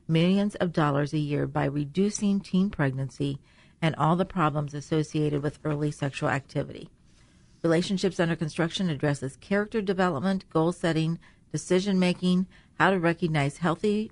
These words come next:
versus unhealthy relationships, and dating violence, all while re-, exploring the issues of fatherhood, motherhood, and healthy family formation.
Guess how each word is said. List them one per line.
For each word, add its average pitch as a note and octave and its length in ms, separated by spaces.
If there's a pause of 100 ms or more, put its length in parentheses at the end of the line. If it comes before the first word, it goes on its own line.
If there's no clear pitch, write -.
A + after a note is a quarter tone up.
(100)
versus C#3+ 320
unhealthy F#3 480
relationships, E3+ 840 (380)
and D#3 180
dating E3+ 380
violence, D#3+ 560 (400)
all E3+ 200
while F3 220
re-, D#3 220 (320)
exploring D3+ 800
the D3 260
issues D3+ 640
of C#3 200
fatherhood, F3+ 680 (380)
motherhood, D3 680
and C#3 140
healthy D3 480 (200)
family C#3+ 480 (280)
formation. D3 640